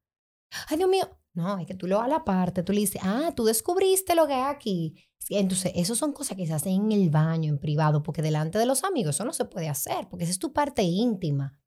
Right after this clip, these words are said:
Punto. Yo no te estoy diciendo que yo estoy motivando a que el niño,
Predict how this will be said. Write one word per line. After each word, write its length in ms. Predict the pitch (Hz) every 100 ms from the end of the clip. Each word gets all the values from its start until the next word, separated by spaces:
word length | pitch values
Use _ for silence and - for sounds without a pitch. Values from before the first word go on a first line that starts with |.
| -
Punto. 580 | 381 339 220 - 143 135 _ _ -
Yo 120 | 285
no 100 | 359
te 60 | 453
estoy 200 | 427 392
diciendo 560 | 339 - 262 214 226 233
que 400 | 233 220 196 - _ _
yo 100 | -
estoy 140 | 262 311
motivando 540 | 339 320 220 233 269
a 60 | 180
que 80 | 190
el 120 | 185
niño, 540 | 185 175 165 165 -